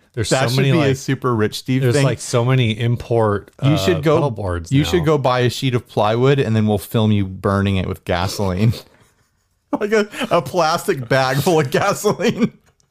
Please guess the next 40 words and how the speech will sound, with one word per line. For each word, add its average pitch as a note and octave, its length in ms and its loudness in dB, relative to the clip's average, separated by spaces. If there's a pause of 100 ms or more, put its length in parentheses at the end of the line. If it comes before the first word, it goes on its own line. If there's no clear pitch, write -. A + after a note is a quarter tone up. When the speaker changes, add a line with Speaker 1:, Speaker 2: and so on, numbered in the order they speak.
(500)
Speaker 2:
<laughs> - 80 0 (1800)
Speaker 1:
Jeez. - 1600 -6
Um, C3 720 2
Speaker 2:
So A3+ 100 0
you're G#3 140 4
looking A3 220 0
for G3 200 2
a D#3+ 60 0
pedal C3 260 2
board F#2+ 200 -6
Speaker 1:
I'm, C3+ 60 2
Speaker 2:
right D3+ 80 0
now. - 80 -2
Speaker 1:
I B2+ 100 0
am D3+ 180 2
looking F#3+ 260 2
for F#3 180 0
a E3+ 40 -2
pedal C3 260 0
board. G#2 440 2 (160)
I A#2 100 -2
did A#2 240 -2
get C3 160 -4
some A#2+ 180 -4
suggestions, G2+ 800 -4
but G2 180 -6
I F#2 140 -2
forgot F#2 440 -10
what F#2+ 160 -12
they, G#2+ 180 -14
oh, C3 180 2
someone, C3 440 0
there's, C3 200 2
like, E3 160 0
a D#3 60 2
brand A#2 460 0
that, A2 320 0
um, G#2 440 0 (640)
is, G#2 260 -2
like, F#2+ 380 -2